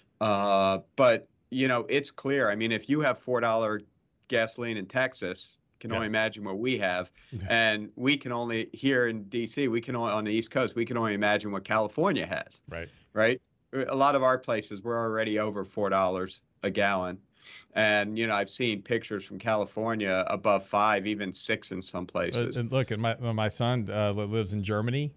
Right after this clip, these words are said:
Speaker 2: They buy it by the liter. So you talk about expensive here. We're, we're talking about buying it to the gallon. You know, he buys by
Speaker 1: Right.
Speaker 2: the liter, which is, you know, that's, you know, very expensive in, in Germany. So it, it is interesting. There's a,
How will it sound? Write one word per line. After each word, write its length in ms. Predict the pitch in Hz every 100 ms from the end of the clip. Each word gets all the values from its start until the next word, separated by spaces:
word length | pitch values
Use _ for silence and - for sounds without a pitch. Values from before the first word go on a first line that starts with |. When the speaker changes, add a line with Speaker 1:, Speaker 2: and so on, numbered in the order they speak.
| -
Speaker 2:
They 200 | 110 127
buy 240 | 110 113
it 120 | 113 107
by 180 | 101
the 100 | 98
liter. 500 | 90 104 117 92 69 - _ _ _ _ -
So 580 | - 135 113 107 98 - 110 -
you 120 | 113
talk 160 | 123
about 200 | 113 110
expensive 580 | 95 - 131 117 107 85
here. 340 | - 127 117 98
We're, 260 | 101 113
we're 160 | 123 127
talking 300 | 120 110 113
about 160 | 95
buying 220 | 98 107 104
it 140 | 92
to 80 | 135
the 100 | 95
gallon. 560 | 104 110 131 98 87 - - - - -
You 80 |
know, 60 | 107
he 100 | 135
buys 240 | 123 110 104
by 80 |
Speaker 1:
Right. 100 | 95
Speaker 2:
the 80 | 95
liter, 360 | 95 127 117 92
which 300 | 98 104 -
is, 180 | 101 98
you 60 |
know, 120 | 104 95
that's, 500 | 110 101 - - -
you 120 | 120
know, 180 | 104 92 - -
very 560 | - 101 107 135 139 95
expensive 520 | 92 - 101 - 90
in, 200 | 92 90 98
in 180 | 92
Germany. 400 | 90 95 95 82 78
So 280 | 120 95 - - - - -
it, 220 | 151 151
it 160 | 156 160
is 200 | 151 117
interesting. 440 | 139 117 123 113
There's 220 | 117 113
a, 280 | 110 104